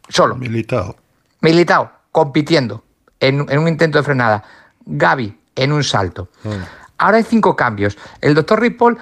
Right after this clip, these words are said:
Speaker 1: apunta, "No, porque muchos cambios".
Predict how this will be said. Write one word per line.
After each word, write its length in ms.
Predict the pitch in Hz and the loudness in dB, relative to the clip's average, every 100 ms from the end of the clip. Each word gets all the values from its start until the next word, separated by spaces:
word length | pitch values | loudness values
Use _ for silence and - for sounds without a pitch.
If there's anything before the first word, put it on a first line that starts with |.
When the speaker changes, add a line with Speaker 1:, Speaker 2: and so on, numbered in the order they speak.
| - | -12
Speaker 1:
apunta, 640 | - 151 143 147 123 117 113 - - | -4 -4 0 -2 0 -2 -4 -16 -8
"No, 400 | 208 247 240 214 - - | 0 2 4 0 -4 -12
porque 540 | - 180 180 180 180 - _ _ | 0 0 2 2 2 -2 _ _
muchos 320 | - 190 208 | -4 -2 -2
cambios". 480 | - 135 123 117 117 | -2 -4 -2 -6 -8